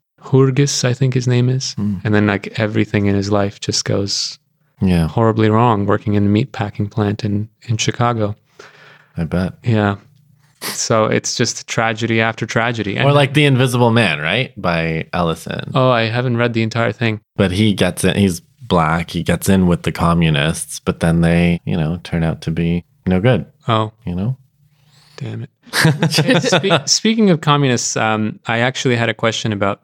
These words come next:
Speaker 1: something about a communist, because it's interesting. Your, your characters are, uh, Islamists, but they, one of them at least quotes a communist poet quite often.
Speaker 2: Yeah,
Speaker 1: Um,
Speaker 2: he's an old, co-, well, several,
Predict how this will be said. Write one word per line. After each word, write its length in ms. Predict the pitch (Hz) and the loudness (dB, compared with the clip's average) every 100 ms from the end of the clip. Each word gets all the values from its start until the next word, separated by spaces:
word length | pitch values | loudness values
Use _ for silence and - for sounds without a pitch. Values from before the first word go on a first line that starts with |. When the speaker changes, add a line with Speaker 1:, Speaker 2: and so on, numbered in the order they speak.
| _ | _
Speaker 1:
something 400 | - 117 113 104 - _ - - _ _ | -8 -6 -6 -10 -14 _ -20 -20 _ _
about 220 | - 107 104 | -2 0 0
a 40 | |
communist, 560 | - 107 107 107 - - | 0 0 2 0 -2 -4
because 360 | 107 104 - - | 0 0 -2 -8
it's 240 | - 117 - | -6 -2 0
interesting. 360 | 143 135 131 | 0 2 4
Your, 320 | 117 110 107 175 | 4 2 0 0
your 200 | 120 107 | 0 0
characters 500 | - 123 123 117 110 | 0 0 0 0 2
are, 340 | 107 104 107 _ _ _ _ _ | 2 2 -2 _ _ _ _ _
uh, 340 | 127 101 98 104 | -2 0 0 -2
Islamists, 880 | 127 - 117 107 104 104 - - - _ - | -2 -2 2 2 2 0 -4 -6 -8 _ -4
but 180 | 101 | -2
they, 260 | - 101 107 | 2 2 2
one 180 | 113 123 | 2 2
of 100 | 113 | 2
them 120 | 104 | 0
at 120 | 104 | -2
least 320 | 107 104 - | -4 -4 -8
quotes 520 | - 110 104 - - - | -2 0 0 -2 -4 -2
a 140 | 107 | -2
communist 500 | - 107 104 101 - | 0 0 2 -2 -4
poet 300 | - 107 104 _ _ - | -2 -2 -2 _ _ -6
quite 220 | 113 104 | -2 -2
often. 380 | 98 101 107 101 | -2 -6 -8 0
Speaker 2:
Yeah, 140 | 156 98 | 2 2
Speaker 1:
Um, 60 | |
Speaker 2:
he's 160 | 98 120 | 2 2
an 100 | 127 | 4
old, 200 | 135 131 | 2 0
co-, 140 | 131 | 0
well, 340 | 131 98 80 80 | 2 2 0 -2
several, 460 | - 147 135 95 | -2 0 2 0